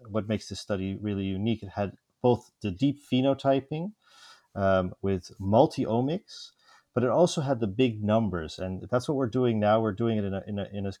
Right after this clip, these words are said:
cohort of ten thousand individuals with Metabolon data. And that's what makes, um, uh, this study so, so good, is that it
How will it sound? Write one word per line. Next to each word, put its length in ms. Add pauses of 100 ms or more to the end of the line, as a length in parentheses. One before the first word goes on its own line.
(140)
cohort 280
of 140
ten 220
thousand 340
individuals 680 (300)
with 160
Metabolon 560
data. 300 (300)
And 260 (120)
that's 360
what 320
makes, 420 (120)
um, 520 (280)
uh, 260
this 140
study 300
so, 400
so 220
good, 500
is 200
that 140
it 120